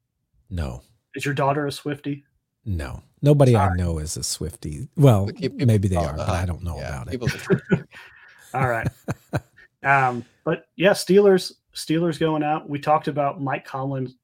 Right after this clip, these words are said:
Speaker 2: Mike Tomlin's post-game press conference. "Hey, Mike, you got a year left on your contract." Walks out instantly. There's, <laughs>
Speaker 1: Walks out.
Speaker 2: there's nothing else.
Speaker 1: Here's, here's why I'll s-,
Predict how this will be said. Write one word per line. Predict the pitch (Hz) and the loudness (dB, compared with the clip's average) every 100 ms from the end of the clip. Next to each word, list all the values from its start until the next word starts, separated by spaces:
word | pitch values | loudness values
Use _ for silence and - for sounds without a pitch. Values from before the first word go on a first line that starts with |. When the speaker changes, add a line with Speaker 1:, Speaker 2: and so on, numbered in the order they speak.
| _ - | _ -6
Speaker 2:
Mike | 143 139 | -4 -4
Tomlin's | - 143 143 131 - | -4 -4 -4 -6 -8
post-game | 135 135 139 123 | -8 -6 -6 -8
press | 123 127 | -8 -12
conference. | - 117 117 107 - _ _ _ _ _ - | -10 -12 -12 -16 -18 _ _ _ _ _ -2
"Hey, | 202 | 2
Mike, | 180 180 175 | 4 4 2
you | 175 | 2
got | 180 175 | 4 4
a | |
year | 160 170 | 2 0
left | 170 170 170 | 2 0 0
on | 156 | -4
your | 147 | -4
contract." | - 160 156 156 147 - | -2 -2 -2 -4 -6 -6
Walks | 135 123 - | -6 -6 -8
out | 107 - _ - | -16 -18 _ -10
instantly. | - - 131 120 113 - | -8 -6 -8 -10 -12 -6
There's, | 131 - - | -6 -4 -2
<laughs> | 175 - | 2 4
Speaker 1:
Walks | 247 254 | 6 4
out. | - - - - - _ - | 2 -2 -16 -20 -20 _ -8
Speaker 2:
there's | 147 | -2
nothing | 151 139 135 | -2 -2 -4
else. | 123 | 0
Speaker 1:
Here's, | 180 190 - _ - | 2 0 -4 _ -8
here's | 147 190 139 | -2 -2 2
why | 120 | 2
I'll | 117 | 4
s-, | 110 - | 2 -2